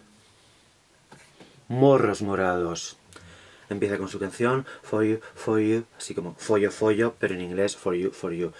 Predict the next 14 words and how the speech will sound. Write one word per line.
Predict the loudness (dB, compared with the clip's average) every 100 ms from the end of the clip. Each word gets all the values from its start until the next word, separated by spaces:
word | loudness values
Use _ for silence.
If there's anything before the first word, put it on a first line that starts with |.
| -18 -12
para | -4 -4 -2
ti. | -4 -6 -10 -20 -18 -14 -8
Empieza | -2 2 4 4
a |
aumentar | 4 4 0 2 2
el | 4
ritmo, | 6 8 8 6 6 4
así | 2 0
como | 0 -2 -2
nos | -2
gusta, | 4 4 6 4
empieza | 4 0 -2
como | -2 -6
suave, | 4 6 8 8 8